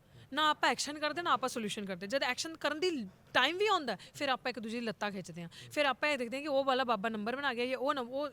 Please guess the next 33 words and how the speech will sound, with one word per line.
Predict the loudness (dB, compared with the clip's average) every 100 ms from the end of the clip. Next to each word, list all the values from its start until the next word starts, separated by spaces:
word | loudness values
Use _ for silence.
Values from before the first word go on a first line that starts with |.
| 0
ਆਰਗੇਨਾਈਜੇਸ਼ਨ | 0 -2 -4 -4 -4
ਨੰਬਰ | -4 -4 -2
ਬਣਾ | 0 0
ਗਈ, | -2 -6 -4
ਸਾਡੇ | 2 4 2
ਨਹੀਂ | 0
ਬਣਿਆ, | -2
ਅਸੀਂ | 0 -2
ਪਿੱਛੇ | -2 -4 -4
ਰਹਿ | -4
ਗਏ, | -8 -12 4
ਜਾਂ | 6
ਅਸੀਂ | 8 8
ਆਪਸ | 6 6 0
ਵਿੱਚ | -2 -4
ਲੜਦੇ | -4 -4 -6
ਹਾਂ, |
we | -2
are | -2
zero। | 0 0 0 -2 -8 -20 -18 -2
But | 2 2 2
I |
believe | 0 -2 -2 -6 -10 -20 -16 -8
ਇਹੋ | -2
ਜਿਹੇ | 0
ਪ੍ਰੋਗਰਾਮਸ | 0 0 2 0
ਹੋਣਾ | 0 -2
ਵੀ | -2
ਜ਼ਰੂਰੀ | -2 -4 -4
ਹੈ |
ਜਿਹੜਾ | -4 -2
ਭਾਈਚਾਰੇ | 2 2 2 -2 -4
'ਤੇ। | -8